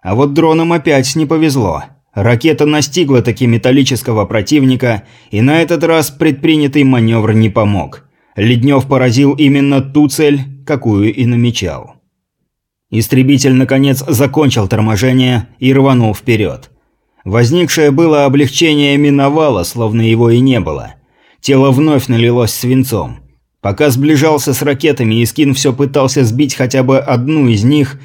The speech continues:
но безрезультатно. Впрочем, Андрей на это и не рассчитывал.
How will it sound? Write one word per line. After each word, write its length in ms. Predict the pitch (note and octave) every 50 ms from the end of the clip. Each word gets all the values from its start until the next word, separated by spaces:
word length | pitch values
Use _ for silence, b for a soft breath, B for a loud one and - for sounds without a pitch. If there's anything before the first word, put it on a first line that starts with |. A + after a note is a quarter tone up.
| B B B B -
но 200 | A2+ A2+ A#2+ A2+
безрезультатно. 1120 | A#2 B2 A2 A2 A#2 A#2+ G#2+ A#2+ A#2 A2 G2 - C3+ A#2+ - - F#2 D#2+ C2+ A#1+ - - _ _ _ _ _ _ b b b b b b b b
Впрочем, 460 | - - - F#3+ F#3+ F3 - E3+ E3+
Андрей 320 | E3 E3 D#3+ F3 F3 E3+ D#3
на 180 | D3+ D3 D3
это 220 | D3+ D3+ C#3+ C#3+ B2
и 160 | C3 C3+ B2
не 140 | A#2 A2+ G#2+
рассчитывал. 680 | G#2+ G2+ - - - B2+ B2 - F2 D2+ C#2+ A#1+ A1